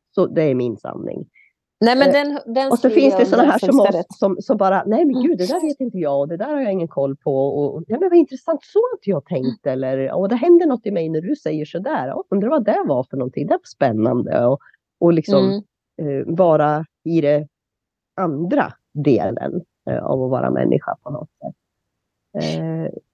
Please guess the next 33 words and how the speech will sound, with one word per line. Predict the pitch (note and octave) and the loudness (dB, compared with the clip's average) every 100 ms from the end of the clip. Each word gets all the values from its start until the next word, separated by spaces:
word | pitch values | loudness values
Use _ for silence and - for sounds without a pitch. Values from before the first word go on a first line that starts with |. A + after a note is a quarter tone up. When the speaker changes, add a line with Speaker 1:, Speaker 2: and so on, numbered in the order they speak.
| _ _ _ A3 | _ _ _ 0
Speaker 1:
och, | A#3+ B3+ | 0 2
och | C#4+ | 4
vi | E4 - | 4 2
är | D4 F#4+ B3 D#3+ - | 0 2 0 -2 -6
så, | _ - F3+ D#3 D3 - | _ -4 -2 -2 -6 -8
vi | A3 | -6
ska | C#4+ C4 | -6 -4
vara | D4 E4+ G3+ - | -2 -2 -4 -10
så | _ - B2+ A#2 - _ | _ -8 -6 -6 -10 _
olika. | C3 A#2 A2 - - - - - _ _ _ _ _ _ _ _ _ _ - | -12 -6 -4 -4 -10 -12 -10 -10 _ _ _ _ _ _ _ _ _ _ -8
För | A3 | 0
Speaker 2:
Men | A3 G#3+ | 4 6
den | |
Speaker 1:
vem | B3+ | 6
Speaker 2:
är | C#4 | 6
lite | D4+ F#4 C#4 | 4 4 2
Speaker 1:
vet? | A3+ | 4
Speaker 2:
jobbig | F#4+ B3 G3 F#4+ F4+ | 4 4 2 2 2
ibland. | F3 D3 E3 G#3+ | 0 -4 -6 -6
Speaker 1:
<laughs> | C#5 - F#4 _ B4 F#4 A4 D#4 | -8 -10 -14 _ 2 4 4 4
Speaker 2:
Eh, | G3 - - - _ F#4 - - - - C#4+ - A3 | 4 0 -4 -8 _ -8 -8 -8 -8 -6 -8 -2 0
den, | C4 B3 A3+ | 0 -2 0
den, | C4 - | 0 0
alltså, | C4 E4+ | -4 -2
jag | C#4+ C#4 C#4 - | 0 2 0 -2
tänkte | F4 E4+ C#4+ | -2 0 4
Speaker 1:
Det | G4+ | 4
är | |
Speaker 2:
på | C4+ | 4
Speaker 1:
du | |
Speaker 2:
det | - | 4
Speaker 1:
som | F#3+ | 6
Speaker 2:
idag. | G3+ | 6